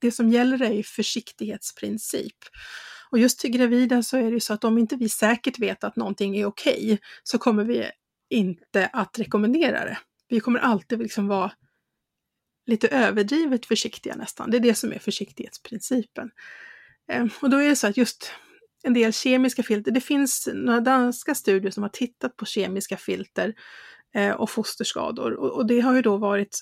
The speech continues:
hos råttor. Det finns ju inga människostudier på det här. Men man har sett fosterskador hos råttor och tänkt att, men då finns det ju en viss risk att det här ämnet även påverkar människor.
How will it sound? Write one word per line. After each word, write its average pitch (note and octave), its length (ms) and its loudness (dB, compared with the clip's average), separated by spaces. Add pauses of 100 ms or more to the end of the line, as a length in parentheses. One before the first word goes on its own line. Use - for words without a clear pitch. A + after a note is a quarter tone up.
hos - 260 -4
råttor. - 560 -2
Det G#3+ 80 0
finns A#3+ 220 2
ju D4 40 2
inga A3 160 2
människostudier G#3+ 1080 -2 (160)
på A3 120 -4
det A3 60 -2
här. - 260 -8 (320)
Men B3 80 2
man A#3+ 120 6
har B3 60 4
sett D4+ 260 0
fosterskador A3 720 -2
hos G#3 180 -6
råttor - 500 -4 (840)
och A#3+ 160 0
tänkt G3+ 280 0
att, G#3 200 -2
men A3 120 4
då B3 100 4
finns A3+ 320 2
det A#3 80 -2
ju A3 60 2
en G#3+ 80 0
viss D#4 320 0
risk - 360 -4
att G3 100 -6
det G3+ 60 -8
här G3+ 120 -4
ämnet G#3 340 0
även G3+ 260 -2
påverkar G#3 400 -4
människor. A#3+ 520 0